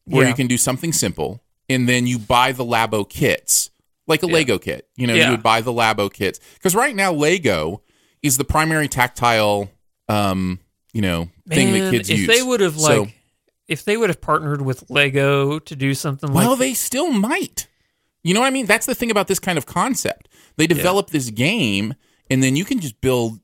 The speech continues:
Speaker 1: you know, stuff around that framework. It reminds me, uh, the genius of, um, oh, what's the, the Mario Maker game? Where
Speaker 2: Yeah.
Speaker 1: it's like, you know, it's just a concept, but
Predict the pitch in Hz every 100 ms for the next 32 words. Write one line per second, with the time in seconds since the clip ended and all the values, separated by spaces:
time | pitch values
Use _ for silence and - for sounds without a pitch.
0 | - 117 98 - - 139 - 120 120 113
1 | 85 151 170 143 151 156 180 240 202 185
2 | 160 151 _ _ _ _ - 120 113 107
3 | 98 107 113 117 135 131 117 - 107 104
4 | 98 101 98 95 95 - 117 127 - 123
5 | 107 101 110 120 120 101 90 90 80 71
6 | 50 - _ _ _ 123 165 135 - 147
7 | 139 147 127 107 104 110 123 - 170 131
8 | - - 139 170 - 101 - 117 110 _